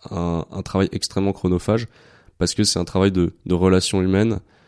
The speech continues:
de réunions, de rencontres, euh, où il faut, euh, voilà, instaurer, s'instaurer dans une relation avec les gens, et ça, ça se fait pas du, du jour au lendemain. Et donc, on est capable de le faire que parce qu'on a des équipes derrière qui, elles, sont hyper, euh,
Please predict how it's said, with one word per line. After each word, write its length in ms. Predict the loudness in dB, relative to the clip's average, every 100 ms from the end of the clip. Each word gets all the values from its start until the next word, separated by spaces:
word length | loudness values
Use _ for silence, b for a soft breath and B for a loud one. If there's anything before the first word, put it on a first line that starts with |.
| b b -2
de 120 | 0
réunions, 720 | 4 4 4 2 2 0 -2
de 100 | -2
rencontres, 640 | -2 -2 -2 0 0 -2 -10 b b b -2
euh, 160 | 2 4
où 120 | 2
il 80 | -2
faut, 420 | 2 4 6 4
euh, 40 |
voilà, 220 | 2 -2 -2
instaurer, 560 | -2 -2 0 2 2 2
s'instaurer 420 | 0 -2 2 4
dans 100 | 2
une 120 | 0
relation 320 | -2 -2 -4 -4
avec 180 | -4
les 80 | -4
gens, 200 | -2 -4
et 80 | -4
ça, 140 | -4 -6
ça 100 | -8
se 80 | -10
fait 80 |
pas 160 | -4 -2
du, 300 | -2 -4 -6
du 100 | -6
jour 180 | -6 -4
au 40 |
lendemain. 320 | -2 -2 -4 -8 _ b b b b b b -4
Et 100 | 0
donc, 280 | 0 -4 -14 _ -2
on 100 | 0
est 80 | 2
capable 260 | 2 2
de 60 | 0
le 60 | -2
faire 220 | -6 -6
que 100 | -8
parce 220 | -6 -8
qu'on 180 | -4 -4
a 60 |
des 260 | -4 -6 -8
équipes 300 | -10 -14 -10 -6
derrière 420 | -2 -2 -6 _ _ _ _ -14
qui, 220 | -10 -10 -4
elles, 140 | -2
sont 180 | -2 -2
hyper, 320 | -2 2 2
euh, 320 | 2 0 0